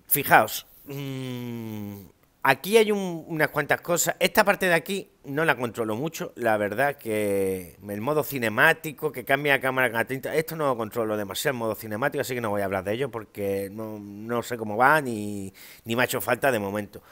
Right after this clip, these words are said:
Si veo que lo controlo y que realmente puede ser una cosa interesante o que funciona ya estable, pues haré otro vídeo y ya está, no, no pasa nada. Vamos a ver.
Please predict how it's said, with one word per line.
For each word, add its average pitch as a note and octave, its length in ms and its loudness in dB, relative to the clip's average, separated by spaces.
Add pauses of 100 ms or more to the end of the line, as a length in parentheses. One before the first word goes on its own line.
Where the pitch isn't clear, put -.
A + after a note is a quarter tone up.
(220)
Si - 240 0
veo B2+ 260 8
que C3 280 8
lo B2 160 4
controlo A#2 560 2
y G#2 40 -4
que G#2+ 400 -2
realmente A2+ 560 2
puede B2 220 0
ser B2 160 -4
una A#2 140 -2
cosa B2 180 -4
interesante A#2+ 640 0
o G#2 60 -4
que A2 120 -8
funciona B2 380 -2
ya A#2 120 0
estable, F#3+ 420 2
pues A2 340 -4 (320)
haré G2+ 200 -2
otro G#2 200 0
vídeo D3 300 4
y F#2+ 60 0
ya F#2 80 -2
está, - 180 -8
no, F2+ 200 -6
no F#2+ 100 -6
pasa G2+ 260 -4
nada. F2+ 240 -10 (640)
Vamos A#2+ 260 6
a - 20 -10
ver. E2+ 80 -14